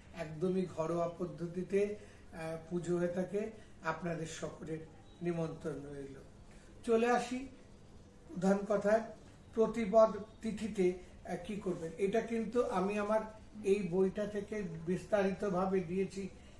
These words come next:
এই বইটাতে অনেক কিছু আছে, সেগুলো এখন আলোচনা করলাম না।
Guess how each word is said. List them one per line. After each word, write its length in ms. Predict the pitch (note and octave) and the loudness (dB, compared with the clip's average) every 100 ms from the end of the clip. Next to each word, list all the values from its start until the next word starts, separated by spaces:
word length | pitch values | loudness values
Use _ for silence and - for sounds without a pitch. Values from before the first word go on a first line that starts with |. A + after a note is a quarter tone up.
| - | 0
এই 80 | F#3+ | 2
বইটাতে 420 | F3+ F#3+ G#3 A3 | 4 2 2 0
অনেক 340 | F#3 F3 G3+ | 0 0 -4
কিছু 240 | - F3+ G#3+ | -6 -6 -4
আছে, 220 | G3 G3+ | -4 -6
সেগুলো 380 | F#3+ F#3 F#3 G3 | -6 -4 0 0
এখন 240 | G3 F#3+ F#3+ - - | 0 -4 -6 -12 -16
আলোচনা 580 | - F3+ F#3+ G3 G3+ G3 | 0 4 4 4 0 0
করলাম 520 | F#3+ - F3+ E3+ D3+ | 0 0 2 2 2
না। 100 | D3+ | -2